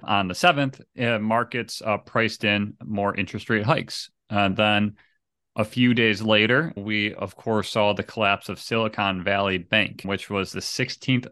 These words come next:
largest bank in the United States and the second largest bank failure in, in U S history.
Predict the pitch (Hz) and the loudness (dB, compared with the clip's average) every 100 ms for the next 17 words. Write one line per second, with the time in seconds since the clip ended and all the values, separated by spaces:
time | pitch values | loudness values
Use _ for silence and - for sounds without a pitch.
0 | - 98 104 104 - - 101 104 104 101 | -2 0 2 -2 -4 0 0 0 -2 0
1 | 92 101 101 - 90 92 - - 98 95 | 0 0 -4 -2 -2 -2 -6 -2 0 2
2 | 92 92 - _ _ - 110 98 92 131 | 0 -4 -10 _ _ -4 0 0 0 -2
3 | 117 113 104 104 98 - 95 95 - 98 | -2 -2 0 0 -2 -4 -2 -2 -2 0
4 | 95 95 95 - _ 104 95 92 101 92 | 2 2 0 -4 _ -4 -2 -2 -4 -4
5 | 95 90 90 131 120 - 90 - | -2 -4 -2 -2 -2 -4 -6 -6